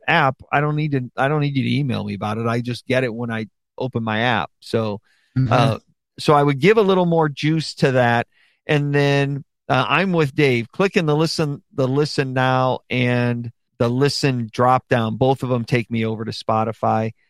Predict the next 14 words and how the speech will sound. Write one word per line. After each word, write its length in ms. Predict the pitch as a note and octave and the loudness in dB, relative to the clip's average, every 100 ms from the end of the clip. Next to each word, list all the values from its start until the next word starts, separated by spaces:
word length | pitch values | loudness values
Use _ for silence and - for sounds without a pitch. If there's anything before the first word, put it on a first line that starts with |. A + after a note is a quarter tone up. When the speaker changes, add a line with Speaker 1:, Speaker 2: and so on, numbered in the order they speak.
| _ - | _ -2
Speaker 1:
Uh, 240 | A#2 A2+ - | 0 2 0
I'm 180 | C3 | 0
not 180 | C#3+ C#3+ | 2 0
a 20 | |
fan 380 | B2+ - B2 B2+ | 0 0 0 0
of 180 | A#2 G#2+ | -2 -6
leave, 420 | A#2 B2+ C3+ C3 - - | -4 0 0 -4 -8 -6
of 180 | A#2 G#2+ - | -6 -6 -6
getting 280 | - B2+ B2 | 0 0 0
people 300 | A2+ A#2+ B2 | -2 -2 0
to 80 | A#2+ | -2
leave 460 | A2 A#2+ B2 B2+ A#2+ | -2 0 0 0 0
your 260 | A#2+ A#2 | 0 0
site. 480 | A#2 - A#2 A#2+ | -2 0 2 2